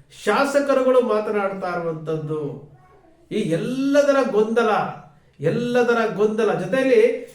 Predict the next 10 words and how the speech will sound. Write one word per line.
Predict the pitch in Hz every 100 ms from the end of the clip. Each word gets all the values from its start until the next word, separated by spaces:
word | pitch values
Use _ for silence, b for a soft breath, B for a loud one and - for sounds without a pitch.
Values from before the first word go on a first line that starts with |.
| -
ಈ | 165 180 143
ಜಾತಿ | 170 220 226 247 247 233
ಗಣತಿಯ | 214 208 202 196 185 170
ವರದಿ | 147 143 196 240 - - - - - 160
ಇಲ್ಲಿ | 185 220 226
ಮೂಡಿಸಿರುವಂತಹ | 208 196 208 196 196 185 180 170 160 156 147 156 151 143
ಗೊಂದಲಗಳು, | 147 160 170 170 165 147 143 143 - - - - - B B B B -
ಇಲ್ಲಿ | 170 269 202 233 - - _ _ -
ವೀರಶೈವ | 139 226 269 254 254 240 233 214 202
ಲಿಂಗಾಯತರು | 202 220 226 220 208 208 175 143 - -